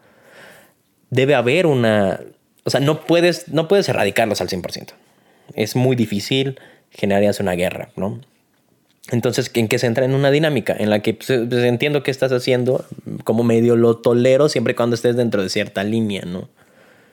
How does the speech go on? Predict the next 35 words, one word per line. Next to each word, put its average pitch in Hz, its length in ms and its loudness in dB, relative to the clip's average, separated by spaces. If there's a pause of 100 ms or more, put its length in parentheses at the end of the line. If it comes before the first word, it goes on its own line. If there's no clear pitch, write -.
(360)
Eh, 101 400 -2
es 107 160 -4
esta 113 340 0
dinámica 107 560 0
que 98 100 -6
siempre, 101 640 -4
que 101 80 -4
existe 120 640 0 (140)
en 92 140 -6
la 90 80 0
vida 95 180 2
real 98 340 -2
de, 113 240 0 (1160)
por 117 120 0
ejemplo, 120 360 -2
los - 160 -8
policías 104 500 0
saben 127 300 0
dónde, 120 540 2 (960)
dónde 113 280 2
se 113 140 0
venden, 101 500 2
eh, 92 240 -2
sustancias 101 460 -2
ilegales. 101 520 -4 (800)
Lo 107 100 -2
saben 101 200 0
perfectamente. 110 800 -4 (400)
"Oye, 165 180 2
pero 107 160 -4
¿por 117 120 -2
qué 131 100 -2
no 135 80 0
haces 120 180 -2
algo?". 143 320 -2